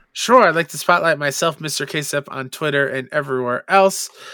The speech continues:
Uh, you can find all the work I do over at six one indie dot com. That's S I X O N E I N D I E, where we cover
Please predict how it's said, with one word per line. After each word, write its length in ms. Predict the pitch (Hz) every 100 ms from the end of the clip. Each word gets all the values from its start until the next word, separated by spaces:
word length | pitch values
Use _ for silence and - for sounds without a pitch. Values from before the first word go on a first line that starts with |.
| -
Uh, 260 | - 135 139
you 140 | 139 156
can 140 | 170
find 320 | - 175 160
all 220 | - 175
the 80 | 175
work 260 | 160 160 -
I 140 | 147
do 240 | 143 139 139
over 200 | 139 135
at 100 | 135
six 400 | - 180 170 -
one 220 | 147 139 -
indie 380 | 160 160 160 147
dot 240 | 139 123 -
com. 340 | - 220 208 196
That's 240 | 147 -
S 220 | 170 -
I 120 | 147 143
X 260 | 143 - - - - -
O 160 | - 214
N 160 | 196 170
E 220 | 165 -
I 220 | 151 151
N 200 | 143 139
D 180 | 143 139
I 80 | 131
E, 220 | 143 165
where 200 | 135 131
we 200 | 127 120
cover 560 | - 135 131 117 117